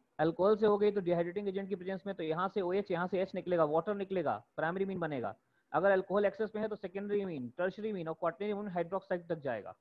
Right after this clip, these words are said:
quaternary mean हैलाइड से हाइड्रोक्साइड ऐसे बना सकते हैं सीधे, aqueous inverse रिएक्शन करके, ये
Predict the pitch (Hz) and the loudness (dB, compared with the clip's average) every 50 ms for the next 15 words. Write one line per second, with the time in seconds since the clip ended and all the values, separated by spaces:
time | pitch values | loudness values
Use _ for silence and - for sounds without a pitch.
0 | _ _ _ _ _ _ _ _ _ _ _ _ _ _ _ _ _ _ _ _ | _ _ _ _ _ _ _ _ _ _ _ _ _ _ _ _ _ _ _ _
1 | _ _ _ _ _ _ _ _ _ _ _ _ _ - 156 156 - 196 214 220 | _ _ _ _ _ _ _ _ _ _ _ _ _ -2 -2 0 0 -2 -2 -2
2 | 226 226 185 180 185 196 208 - - 202 185 180 175 202 196 - 220 220 220 - | -2 0 0 2 2 0 0 -2 0 -2 -2 0 -2 -6 -4 -2 -4 -4 -2 -2
3 | 180 175 - 202 185 175 180 175 185 175 - 170 160 170 156 139 117 104 - - | -2 0 2 0 2 2 2 0 0 -4 -6 -4 -2 -2 -2 -2 -2 -4 -4 -6
4 | 151 - - 185 - 170 165 160 156 - 160 143 135 - 135 120 110 95 - - | -6 -2 -2 -2 -2 -2 -2 -2 -2 -2 -4 -6 -6 -6 -8 -8 -8 -10 -10 -16
5 | - _ _ _ _ _ _ _ _ _ _ _ _ _ _ _ _ _ _ _ | -20 _ _ _ _ _ _ _ _ _ _ _ _ _ _ _ _ _ _ _
6 | _ _ _ _ 156 160 | _ _ _ _ -8 -8